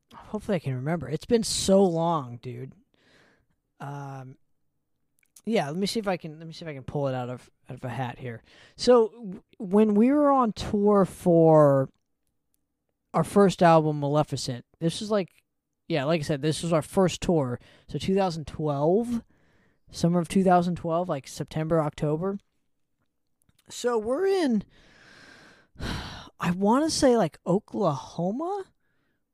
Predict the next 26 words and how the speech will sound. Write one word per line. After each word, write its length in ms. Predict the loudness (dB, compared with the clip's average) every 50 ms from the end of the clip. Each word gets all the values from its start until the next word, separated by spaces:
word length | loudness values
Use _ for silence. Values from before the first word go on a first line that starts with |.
| _ _ _ _ _ _ _ _ _ _ _ _ _ _
Yeah, 300 | 6 8 8 8 6 6
Oklahoma, 520 | 4 6 6 6 6 6 6 6 4 0 2
'cause 320 | 2 2 2 2 -2 -8 -14 -20 -20 _ _ _ _ _
we, 360 | _ -18 -10 -8 -8 -8 -8 -8
we 180 | -8 -10 -10
played 320 | -10 -6 -2 -2 -2 -2 -2
this, 180 | -4 -4 -4 -8 _ _ -14 -12
I 80 | -12
can't 240 | -10 -8 -8 -8 -6
remember 220 | -6 -6 -2 2
what 140 | 2 2 2
the 80 | 0 -4
place 340 | -2 2 2 2 2 0 -4
was 120 | -12 -14
called, 300 | -8 -4 -2 -2 -2 -2
but 100 | -2 -2
it 40 | 0
was 140 | 0 0 0
in, 60 | 2
like, 160 | 2 2 6 6
Oklahoma 400 | 4 6 6 4 4 4 2 -2
City. 440 | -2 0 0 0 2 0 -2 -2 -4 _ _ _ _ _ _ _ _ _ _ _ _ _ -4
We 80 | -4 4
played 260 | 6 8 8 8 6
the 60 | 4
show. 680 | 2 2 2 4 6 6 6 6 6 4 4 2 0